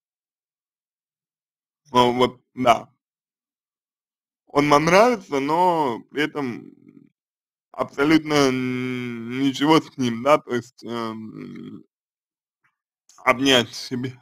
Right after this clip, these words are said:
э, себя вы ему позволяли, да? Там,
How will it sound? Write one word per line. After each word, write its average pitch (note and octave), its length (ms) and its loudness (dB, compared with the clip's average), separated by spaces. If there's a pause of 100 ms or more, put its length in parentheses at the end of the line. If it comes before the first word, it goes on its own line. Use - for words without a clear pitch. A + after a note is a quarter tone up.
(120)
э, A2+ 560 -4
себя B2 460 0 (1800)
вы B2 200 0
ему A#2 540 0 (2250)
позволяли, E3+ 720 0 (240)
да? D3 360 -2 (2500)
Там, A2+ 540 0